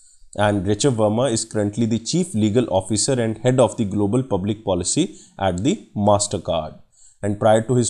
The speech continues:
top diplomatic position in the State Department, he served as the former U S Ambassador to India from two thousand fifteen to two thousand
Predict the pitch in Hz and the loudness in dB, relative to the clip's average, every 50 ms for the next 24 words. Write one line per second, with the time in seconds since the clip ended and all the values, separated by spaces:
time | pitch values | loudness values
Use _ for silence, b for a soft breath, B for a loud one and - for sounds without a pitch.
0 | - - - - 113 143 147 147 - 98 104 101 - 110 107 110 107 101 104 - | -2 -2 2 4 6 6 6 4 0 -4 -2 -2 0 0 0 0 0 -2 -4 -6
1 | - - 104 101 101 101 - 117 110 104 101 104 - - - 135 131 131 120 110 | -4 -2 0 0 0 0 -2 -2 -2 0 -2 -2 -2 -2 2 2 2 2 2 -2
2 | 90 - 95 92 - - - 107 120 156 170 - 120 113 - - - 107 107 107 | -2 0 0 0 0 -2 -4 -6 -6 -6 -6 -4 -4 -2 -2 0 0 0 0 0
3 | 104 98 101 104 117 113 - - - 104 98 95 98 101 113 147 - B B B | 0 -2 -2 -2 -4 -6 -6 -6 -4 -2 -2 0 0 -2 -4 -4 -6 B B B
4 | B B B B 101 110 127 151 160 - - - 104 101 98 107 104 - - 147 | B B B B 2 4 4 4 4 2 -2 -2 -2 0 0 0 0 0 0 -2
5 | 143 139 147 - - 98 98 95 92 95 107 139 - B B B B B B B | -2 -2 -2 -4 -2 -2 -2 -2 0 0 0 0 0 B B B B B B B
6 | B - - 117 113 127 139 135 - 127 120 - - 117 107 - 131 123 120 - | B -6 0 2 2 2 2 0 0 -2 0 4 4 4 4 4 0 -4 -4 -4
7 | - 98 - - - 127 139 170 - - - - 107 104 104 104 95 - - 92 | -4 -6 -4 -2 0 0 0 0 -2 -6 -8 -6 -4 -4 -2 -4 -4 -2 -2 -2
8 | 85 85 117 151 208 - | 0 0 -2 -4 -4 -6